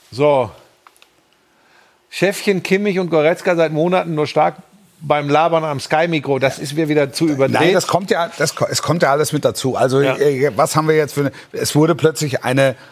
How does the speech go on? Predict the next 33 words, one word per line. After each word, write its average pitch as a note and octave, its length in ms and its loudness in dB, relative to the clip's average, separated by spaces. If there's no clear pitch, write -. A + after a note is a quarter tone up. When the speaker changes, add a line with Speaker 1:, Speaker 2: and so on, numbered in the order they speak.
Speaker 2:
eine C#3+ 240 -2
Torhüter-Diskussion A2 1120 0
wurde, G2+ 480 0
wurde, F#2+ 380 0
wurde G2 180 0
ins F#2 240 -4
Leben G2+ 260 0
gerufen. E2+ 480 -4
Ich, - 240 -8
äh, - 60 -16
du C#3+ 140 4
hast D3 140 -2
es C3+ 80 -2
schon C3+ 180 2
gesagt, C3 480 0
ich, - 240 -8
ich A#2+ 180 -6
fand's, B2+ 560 -4
find's C#3+ 300 -2
auch C#3 320 0
eher B2+ 540 2
absurd, A#2 680 0
jetzt - 340 -6
Jan A#2 240 0
Sommer A2+ 420 2
in, B2+ 160 -8
in - 240 -2
Frage G#2+ 400 0
zu - 140 -4
stellen. D#2 480 -4
Speaker 1:
Mhm. A2 280 -8
Ja. B2+ 160 0
Speaker 2:
Das, - 280 -4